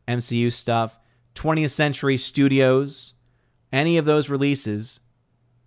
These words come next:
not a single one of them released theatrically made any profit. With the one exception being Guardians, but even Guardians,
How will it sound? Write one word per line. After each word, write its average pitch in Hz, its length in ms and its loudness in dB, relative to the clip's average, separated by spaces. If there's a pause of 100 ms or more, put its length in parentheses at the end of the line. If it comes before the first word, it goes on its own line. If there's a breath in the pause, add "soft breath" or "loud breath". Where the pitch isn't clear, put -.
(100)
not 131 180 0
a - 20 -2
single 160 460 2
one 151 200 4
of 135 120 0
them 110 320 0 (260 soft breath)
released 131 400 2
theatrically 143 800 -2 (920)
made 135 240 6
any 135 200 4
profit. 131 480 -2 (1040)
With 135 160 2
the 127 100 6
one 151 200 4
exception 156 580 2
being 143 280 2
Guardians, 156 440 6
but 151 120 -8
even 160 320 2
Guardians, 165 760 0